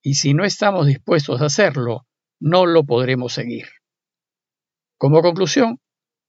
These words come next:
los invito a considerar qué tan enamorados estamos nosotros de Dios. A Dios le gusta que le digamos que lo queremos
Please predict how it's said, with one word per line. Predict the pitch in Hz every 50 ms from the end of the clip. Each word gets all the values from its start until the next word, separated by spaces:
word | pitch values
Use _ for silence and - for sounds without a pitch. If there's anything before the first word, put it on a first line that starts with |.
| _
los | - 143 139 143 -
invito | 147 160 196 190 208
a | 180
considerar | 170 160 147 - 170 143 147 170 175 165 143
qué | - 220 247 254
tan | - 240 233 220
enamorados | 220 202 180 147 139 143 240 269 269 - 147 -
estamos | 147 143 - 185 190 175 156 143
nosotros | 123 123 117 - - - - - - 127 -
de | - -
Dios. | - - - - - - - - - _ _ _ _ _ _ _ _ _ _ _ _ _ _ _ _ _ _ _ _
A | - -
Dios | 120 127 202 285 294 - - - - _ _ _ _ _ _ _ _ _
le | 156 123 131
gusta | 175 254 277 220 - 226 202
que | 185 175
le | 160 156
digamos | 151 165 202 208 190 185 151
que | - 180
lo | 170 170
queremos | 156 170 170 185 143 107 110 110 120 - - -